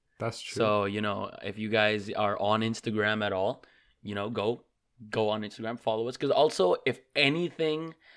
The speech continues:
Speaker 2: like, our first place to update people is Instagram.
Speaker 1: Mm-hmm.
Speaker 2: Like, we'll either make a story, a post, or something about it, and that's our first place, 'cause that's just logically where we can reach out to our followers the easiest and fastest.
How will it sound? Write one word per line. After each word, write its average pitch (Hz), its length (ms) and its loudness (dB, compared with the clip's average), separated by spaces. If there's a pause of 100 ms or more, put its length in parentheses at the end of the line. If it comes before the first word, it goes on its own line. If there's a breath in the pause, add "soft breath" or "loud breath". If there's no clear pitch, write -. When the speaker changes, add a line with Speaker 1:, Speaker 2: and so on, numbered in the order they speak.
Speaker 2:
like, 131 240 4
our 135 160 10
first - 520 4
place 131 360 0
to 123 160 0
update 127 560 2
people 143 420 2
is 107 120 -8
Instagram. 107 440 -8 (220)
Speaker 1:
Mm-hmm. 110 260 -4
Speaker 2:
Like, 117 160 0
we'll 120 180 4
either 120 200 4
make 113 180 -2
a 101 60 -4
story, 120 500 4
a 98 60 0
post, 113 340 2
or 101 60 -6
something 113 340 -2
about 104 300 2
it, 98 100 -4 (260 loud breath)
and 120 140 0
that's 131 140 0
our 113 80 0
first - 420 -2
place, 101 260 -2
'cause 131 120 -2
that's 143 180 2
just 120 140 -2
logically 113 560 4
where 104 200 2
we 107 100 -2
can 104 180 -4
reach 101 260 -4
out 101 160 0
to 113 100 -2
our 98 100 0
followers 98 400 0
the 98 100 -10
easiest 107 340 -2
and 92 120 -10
fastest. - 580 -6